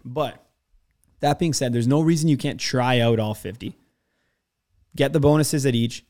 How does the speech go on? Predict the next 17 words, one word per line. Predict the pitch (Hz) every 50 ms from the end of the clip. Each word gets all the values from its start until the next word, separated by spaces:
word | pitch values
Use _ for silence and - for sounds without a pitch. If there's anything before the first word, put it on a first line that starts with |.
| _ _
and | - 127 117 113 104
play | - 123 127 147
through | 143 - 143 139 135
them | 127 135 131 127
and, | 120 113 113 110 -
and | 113 107 107 101 - 127
give | 127 127 127
the | 135 143 135 123
sports | - - - 135 131 -
book | - 147 131 -
some | - 139 127
action. | 113 113 117 - - 127 120 120 - -
And | 127 131 135
then | 131 131 131 - -
when | 127 117 123 131 139
you're | 135 127 123
done | 110 151 156 180 165 143 139 151 147